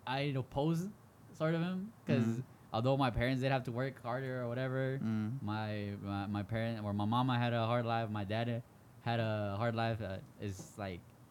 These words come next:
Speaker 1: but even though they did, they did not have, like, the perfect. They, they, they still taught me right. Like, you know, I don't,
Speaker 2: Mm.
Speaker 1: I don't think I need to p-, uh, pardon or forgive him or
Speaker 2: Mm.
Speaker 1: anything. Only,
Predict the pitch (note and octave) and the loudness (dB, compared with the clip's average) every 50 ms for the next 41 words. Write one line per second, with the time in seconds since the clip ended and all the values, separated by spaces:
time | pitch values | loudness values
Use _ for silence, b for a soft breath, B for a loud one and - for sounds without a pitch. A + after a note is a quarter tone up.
0 | - - - - - - - - A#2+ B2 B2 B2+ C#3 C#3+ C3+ B2 B2+ C#3 C#3+ C#3+ | -20 -20 -20 -20 -20 -20 -6 -2 0 2 4 4 4 4 4 4 4 4 4 4
1 | C3+ A#2+ A2+ A#2+ A#2+ A#2+ C3 C#3 C3 B2 A2 A2 A2+ A2+ A2 A#2 B2 B2 B2 B2+ | 4 2 2 0 0 0 0 -2 -2 -4 -4 -4 -2 -2 0 0 0 0 0 0
2 | A#2 A#2 B2+ B2 A2 A2 G#2+ G2+ F#2 G2+ G#2+ F#2 D#2+ - A#2 A#2+ A#2+ - B2+ A#2+ | 0 0 0 -2 0 -2 -4 -4 -4 -6 -8 -8 -2 -2 -2 -2 0 -4 -6 -6
3 | - - - - - - - - - - - - - D2 A2 A#2+ A2+ A#2+ C3 C3+ | -6 -10 -18 -20 -20 -20 -20 -20 -20 -20 -18 -14 -10 -8 -6 -4 -2 -2 -2 0
4 | C3 C3+ D#3 D#3 - D#3 A#2+ A2+ - - - - G3 G2+ F#2+ F#2 G2 B2 - - | 0 -2 -2 0 0 0 -2 -2 -2 -2 -2 0 0 0 -2 -2 -4 -6 -6 -10
5 | - A#2+ G#2+ G2 G2 G2+ G#2 G#2 G2+ G2+ G2+ F#2+ G2 G#2+ A2+ A#2 A#2 A#2 A2+ A#2 | -10 -10 -10 -10 -8 -8 -8 -6 -6 -8 -8 -8 -4 0 2 2 4 2 2 -2
6 | C3+ - - - - - - G2+ A2 A2+ - B2+ A2 A#2+ A2 G#2+ A2 A2+ A2 A2 | -4 -8 -14 -20 -20 -12 -6 -6 -6 -4 -4 -4 -2 -2 -2 0 0 -2 -2 -2
7 | G#2 F#2 - - - - - - - - - A2+ G#2 G2 F#2+ F#2 - - - - | -4 -6 -8 -12 -20 -20 -20 -20 -20 -8 -4 -4 -2 -2 -4 -6 -10 -14 -18 -20
8 | - - - - - - - - C3 A#2+ A2+ G#2 G2+ - - - C#3 E3 F3 D#3 | -20 -20 -20 -20 -20 -20 -12 -8 -4 -2 -2 -2 -2 -2 0 2 2 4 4 4
9 | B2+ A2+ - - G#2 G#2 A2 A2 F#2+ F2+ F2 F2+ F2+ - - - - - - - | 2 2 0 -2 -2 -2 0 -2 -2 -2 -6 -6 -8 -12 -16 -20 -20 -20 -12 -4
10 | - - - G#2+ G#2 G#2 G#2+ G#2+ G#2 G#2 - - - - - - - - - - | -2 0 0 2 0 0 0 -2 -2 -4 -6 -10 -18 -20 -20 -20 -20 -20 -20 -20
11 | - - - - - - G#2+ A#2 C#3+ C#3 B2 | -20 -20 -20 -20 -12 -4 0 2 4 4 2